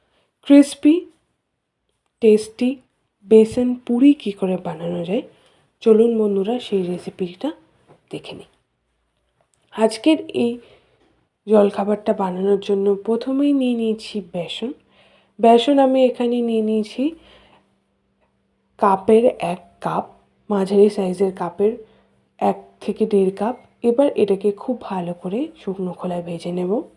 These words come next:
অন্যদিকে নিয়ে নিয়েছি ছোলার ডাল। ছোলার ডালটাকে খুব ভালো করে সিদ্ধ করে নিয়েছি। এবার আমি এটাকে জল ঝরিয়ে কিছুক্ষণ রেখে দেব।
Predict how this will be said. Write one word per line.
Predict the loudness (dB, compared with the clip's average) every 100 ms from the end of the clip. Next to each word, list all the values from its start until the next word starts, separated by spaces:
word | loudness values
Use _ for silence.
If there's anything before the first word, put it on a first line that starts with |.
| _ _ _ 0
অন্যদিকে | 2 4 4 4 4
নিয়ে | 4 2
নিয়েছি | 2 0 -2 -6
ছোলার | -2 0 2 0
ডাল। | -4 -4 -6 -8 _ _ _ _ _ 0
ছোলার | 4 6 6
ডালটাকে | 4 2 0 -2 -4 -6
খুব | -6 -6
ভালো | -6 -6 -4
করে | -2 -2
সিদ্ধ | -2 -4 -4 -6
করে | -6 0 2
নিয়েছি। | 4 4 2 0 -4 -6 _ _ _ _ _ _ _ _ _ _
এবার | 2 4 4
আমি | 2
এটাকে | -2 0 0
জল | 2 0 -2 -2
ঝরিয়ে | -2 -2 -4 -6 _ _ _ _ _
কিছুক্ষণ | -4 -2 -4 -4 -6
রেখে | -6 -8 -14
দেব। | -14